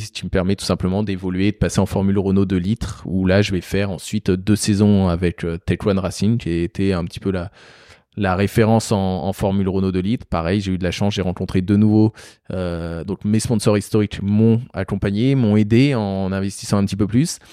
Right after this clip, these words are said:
Et puis, j'ai eu la chance de rencontrer d'autres partenaires en plus qui ont pu compléter ce, ce budget qui était astronomique. Mais, euh, c'est un peu à l'image finalement de, de ma carrière où à chaque fois je me dis je ne pourrais pas aller l'année prochaine et puis mes résultats et les rencontres m'ont toujours permis de,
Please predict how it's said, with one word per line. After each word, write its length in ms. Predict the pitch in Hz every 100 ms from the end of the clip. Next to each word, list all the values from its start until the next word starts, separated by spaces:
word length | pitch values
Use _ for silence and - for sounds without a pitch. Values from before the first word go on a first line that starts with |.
| - -
Et 80 | 95
puis, 260 | - 110 110
j'ai 120 | 113
eu 60 | 98
la 120 | 92
chance 240 | - 110
de 60 | 113
rencontrer 500 | 95 92 98 113 104
d'autres 320 | 104 117 -
partenaires 560 | 113 - 110 101 113 101
en 80 |
plus 280 | 95 113 120
qui 60 | -
ont 60 | 92
pu 160 | 120
compléter 680 | - 113 - 104 - 123 123
ce, 380 | - - 95 90
ce 180 | - 101
budget 360 | 98 98 113
qui 120 | -
était 120 | 101 92
astronomique. 640 | 90 110 101 98 151 - - _ _ _ -
Mais, 380 | 104 101 107 120
euh, 140 | 104 92
c'est 140 | -
un 80 | 98
peu 160 | 127
à 40 | 117
l'image 340 | 110 107 117
finalement 300 | - 98 104
de, 200 | 113 98
de 100 | 95
ma 140 | 101 95
carrière 360 | 95 107 127
où 80 | 120
à 60 | 101
chaque 180 | 113
fois 140 | 101 127
je 100 | 117
me 60 |
dis 220 | 104 110 -
je 160 | 104
ne 100 | 123
pourrais 240 | 135 123 117
pas 100 | 117
aller 180 | 110 110
l'année 240 | 104 101
prochaine 380 | 92 101 110 131
et 80 | 113
puis 240 | - 117
mes 240 | 123 117 107
résultats 640 | 107 113 120 110 104 - _ -
et 120 | 123
les 120 | 117
rencontres 480 | 104 98 - 120 - -
m'ont 240 | 95 104
toujours 260 | 107 110 95
permis 300 | 101 95 113
de, 240 | 101 90